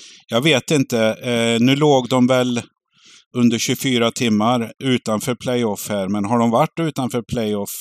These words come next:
någon, någon omgång egentligen? Eh,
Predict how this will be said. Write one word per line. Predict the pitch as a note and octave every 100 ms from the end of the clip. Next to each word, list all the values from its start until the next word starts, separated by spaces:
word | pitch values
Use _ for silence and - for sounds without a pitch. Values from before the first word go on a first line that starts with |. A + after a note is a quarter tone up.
| - G2
någon, | A2 G#2+
någon | A#2 A2
omgång | A2 A2 G2+ A#2 C3+
egentligen? | B2 G2+ - F#2+ F#2+ _ - - - - _ _
Eh, | A2 G2+ G2+ G2 G2 F#2+